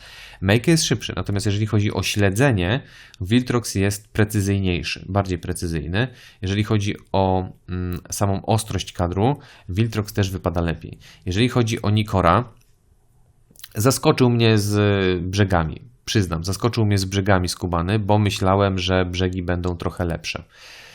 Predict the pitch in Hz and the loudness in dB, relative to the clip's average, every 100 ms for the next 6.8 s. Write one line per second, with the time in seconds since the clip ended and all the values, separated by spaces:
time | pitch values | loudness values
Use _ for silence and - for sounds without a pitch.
0 | - - 87 85 90 90 92 92 90 90 | -20 -10 -4 -2 0 2 4 2 2 -2
1 | - 85 - - 82 92 95 120 110 90 | -4 -6 -8 -8 -4 -4 -2 -4 -6 -4
2 | 95 95 95 110 151 117 - 110 147 135 | -2 -2 -4 0 0 0 -2 -2 2 4
3 | 107 98 95 - 98 92 90 92 - 95 | 4 2 0 0 0 0 -2 -4 -10 -8
4 | 90 95 87 90 90 92 87 85 - - | -6 -4 -4 -4 -2 -2 -2 -6 -8 -2
5 | 117 113 117 117 110 120 131 - - - | 0 0 -2 0 2 2 2 -2 -20 -20
6 | - _ _ 101 98 95 - - | -20 _ _ -4 -2 -2 -6 -14